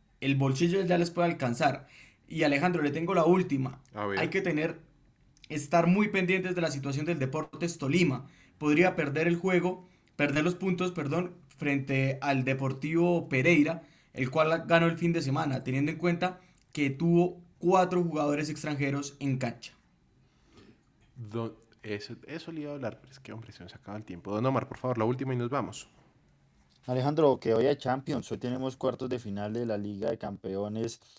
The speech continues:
Speaker 3: de Europa, tenemos partidos importantísimos porque ya en estos cuartos de final, en esta ronda donde están solamente los ocho mejores equipos, todos son partidazos. Hoy posiblemente tengamos acción de un colombiano,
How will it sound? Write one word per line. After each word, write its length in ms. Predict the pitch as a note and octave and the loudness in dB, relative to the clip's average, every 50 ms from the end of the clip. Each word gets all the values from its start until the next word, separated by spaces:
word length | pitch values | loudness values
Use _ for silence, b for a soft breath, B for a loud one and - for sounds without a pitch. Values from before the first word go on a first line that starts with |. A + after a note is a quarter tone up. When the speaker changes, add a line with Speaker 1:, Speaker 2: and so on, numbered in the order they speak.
| b b _ - | b b _ -8
Speaker 3:
de 140 | G2+ A2 | -4 -2
Europa, 680 | G#2+ G#2 G2+ G2+ A2 B2 C3 B2+ B2+ C#3 C3+ C#3 C#3 - b b b b b _ _ | 0 0 0 2 2 2 2 2 0 0 0 0 -2 -6 b b b b b _ _
tenemos 800 | - G#2+ G#2+ G#2 G#2 G#2+ G#2 G#2 G#2+ A2 A2 A#2 A#2 A2+ - | -8 -8 -6 -6 -6 -8 -6 -6 -6 -4 -2 -2 -2 -4 -4
partidos 580 | - - G#2+ G2+ F#2 F#2+ G#2+ A2 A2 A2+ A2+ A2+ | -4 -4 -4 -4 -4 -6 -6 -4 -2 -2 -4 -6
importantísimos 760 | A#2 G#2+ - G#2+ G2 - G2+ G2 F2 G#2+ A2 B2 C3+ C#3 B2+ | -8 -10 -8 -10 -8 -8 -10 -10 -8 -8 -8 -6 -6 -8 -8
porque 260 | - A2 G2 - G#2 | -8 -10 -10 -8 -6
ya 80 | G2 G#2 | -6 -6
en 80 | A2+ A#2+ | -6 -8
estos 260 | A#2+ - C3 B2 B2+ | -8 -10 -10 -12 -8
cuartos 380 | - C3 B2 A#2 - B2+ B2 | -6 -6 -6 -6 -6 -8 -8
de 80 | A2+ A2+ | -8 -8
final, 320 | - - G2+ G2+ G2 F#2+ | -8 -8 -8 -8 -6 -6
en 120 | F#2 F#2+ G2 | -8 -8 -8
esta 280 | G2+ G2+ - - A#2 | -10 -8 -6 -4 -4
ronda 420 | A#2 A#2+ A#2+ A#2+ A#2 A#2+ B2 B2 b b b b b - | -2 -4 -4 -4 -2 -2 -2 -4 b b b b b -8
donde 220 | A2 A2 G2+ - | -6 -6 -6 -6
están 180 | - - A2+ A2 | -6 -8 -8 -6
solamente 480 | A2 A#2+ A#2+ A#2+ A#2+ A#2+ A#2+ - B2+ | -6 -6 -6 -4 -4 -6 -6 -4 -4
los 180 | A#2 G#2+ - - | -4 -4 -2 -4
ocho 380 | A2+ G#2+ - - B2 A#2+ A#2+ B2 b b b b b _ - | -6 -6 -4 -6 -6 -6 -6 -8 b b b b b _ -10
mejores 520 | A2 A2 A2 A2 G#2 A2+ A2+ A#2+ B2+ B2 | -6 -6 -4 -4 -2 -2 -2 -2 -4 -6
equipos, 480 | A#2+ G#2+ - A2 F#2+ C3 C#3+ C#3+ - _ _ _ _ _ _ _ _ _ - | -10 -10 -10 -6 -4 -4 -4 -4 -6 _ _ _ _ _ _ _ _ _ 4
todos 260 | C#3+ C3+ C3 C3 B2+ | 6 6 6 6 2
son 120 | B2 B2 A#2+ | -2 -4 -4
partidazos. 1040 | - B2 A#2 - - G#2 G#2 G#2 G#2 - - _ _ - F#2+ F#2 F2+ F#2 F2 b b b b b b b b _ _ | -4 -4 -4 -4 -4 -4 -4 -4 -6 -10 -16 _ _ -6 -4 -4 -4 -6 -12 b b b b b b b b _ _
Hoy 320 | - C#3 D#3 E3 F3 - _ _ _ _ _ _ _ _ _ | 6 8 8 6 4 0 _ _ _ _ _ _ _ _ _
posiblemente 640 | - A#2+ A2+ - C3+ C3+ C3 C3 C3+ C3 B2+ C3+ | -2 -2 0 0 -2 -2 0 0 -2 -2 -4 -4
tengamos 380 | A#2+ A#2+ G#2+ A2 A2 A#2+ A#2+ A2+ | -6 -4 -4 -4 -4 -4 -6 -8
acción 260 | G#2 - - A2+ A2 | -10 -10 -8 -6 -6
de 80 | A2 A2+ | -6 -4
un 60 | A2+ | -4
colombiano, 580 | A#2 A#2 G#2+ G2+ G2 G#2 A2+ G#2+ G2 D#2+ E2 | -4 -4 -4 -2 -2 -2 -2 -2 -4 -6 -10